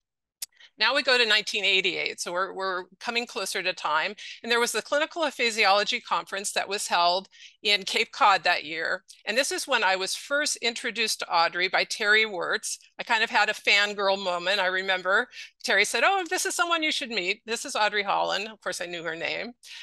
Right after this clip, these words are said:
That was a really important conference for me and others who were interested in social and life participation approaches to aphasia. I would say we were birds of a feather, and this is the conference where we started to flock together.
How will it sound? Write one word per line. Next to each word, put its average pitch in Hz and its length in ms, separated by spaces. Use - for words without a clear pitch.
That 262 140
was 294 100
a 320 80
really 285 420
important 262 500
conference 226 500
for 277 160
me 269 380
and 202 300
others 233 380
who 247 100
were 202 140
interested 202 640
in 185 100
social 202 480
and 185 80
life 180 260
participation 196 800
approaches 190 460
to 190 180
aphasia. 185 720
I 233 80
would 247 160
say 262 180
we 247 160
were 233 400
birds 277 320
of 311 160
a 277 80
feather, 190 640
and 196 160
this 226 200
is 262 100
the 269 100
conference 226 600
where 202 120
we 190 120
started 208 500
to 208 100
flock 190 480
together. 160 600